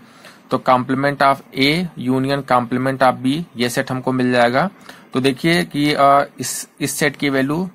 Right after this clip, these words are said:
ये सेट और इसकी वैल्यू ये सेट, इसका मतलब क्या है कि ये दोनों से-, सेट क्या हैं, सेम सेट हैं,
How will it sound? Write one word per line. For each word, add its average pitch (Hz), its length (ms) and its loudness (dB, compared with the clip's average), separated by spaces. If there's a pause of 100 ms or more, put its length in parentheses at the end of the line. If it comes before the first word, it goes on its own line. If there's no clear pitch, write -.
ये 123 160 -2
सेट 147 260 -2 (520)
और 135 240 6
इसकी 131 280 -4
वैल्यू 143 260 2
ये 135 180 0
सेट, 131 320 -2 (100)
इसका - 240 -2
मतलब 131 300 -2
क्या 135 160 2
है 139 100 0
कि 139 120 -6
ये 131 100 2
दोनों 131 280 -4
से-, - 380 -14
सेट 123 220 -6
क्या 120 200 0
हैं, 156 240 -4 (340)
सेम 151 320 2
सेट 143 300 -2
हैं, 139 300 -2